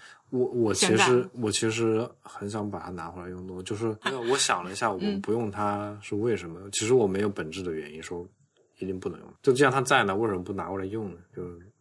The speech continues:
Speaker 2: 但我家东西已经够用了。
Speaker 1: 对，就是，就，可能这是一个最，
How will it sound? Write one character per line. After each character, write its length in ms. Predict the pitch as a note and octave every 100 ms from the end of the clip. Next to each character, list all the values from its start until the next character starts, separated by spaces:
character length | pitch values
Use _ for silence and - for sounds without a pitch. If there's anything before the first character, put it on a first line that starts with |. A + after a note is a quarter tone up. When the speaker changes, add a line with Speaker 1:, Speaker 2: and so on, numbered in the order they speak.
| _ _ _ _ _
Speaker 2:
但 120 | D#4
我 120 | A3+
家 120 | F3+ B3+
东 120 | C#4
西 80 | A#3+
已 20 |
经 140 | F3+
够 180 | G3+ D4+
用 100 | A3+
了。 180 | F3 - -
Speaker 1:
对， 160 | - A2+
就 160 | G2+ A#2
是， 100 | A2+
就， 160 | - C3+ - - -
可 100 | -
能 180 | G2+ G#2+
这 160 | B2 A2
是 140 | G#2
一 40 | G#2
个 80 |
最， 180 | G2+ A#2